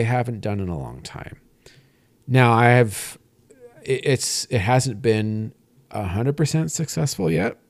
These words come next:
Like, there are, are some things that I'm working on. Some of it has just been struggling with getting back into the groove in the new year.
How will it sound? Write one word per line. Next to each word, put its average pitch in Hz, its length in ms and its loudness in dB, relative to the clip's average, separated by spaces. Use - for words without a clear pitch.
Like, 110 160 0
there 110 160 6
are, 101 420 2
are 104 160 0
some 104 220 0
things 104 300 -2
that 107 100 0
I'm 92 180 0
working 127 360 0
on. 127 440 2
Some 123 240 2
of 120 120 4
it 117 140 8
has 117 180 4
just - 380 0
been 92 640 0
struggling 104 680 0
with 95 360 -4
getting 98 240 2
back 92 280 0
into 98 180 -6
the 92 100 -8
groove 117 840 -2
in 95 180 -6
the 87 80 -4
new 82 140 -4
year. 131 500 2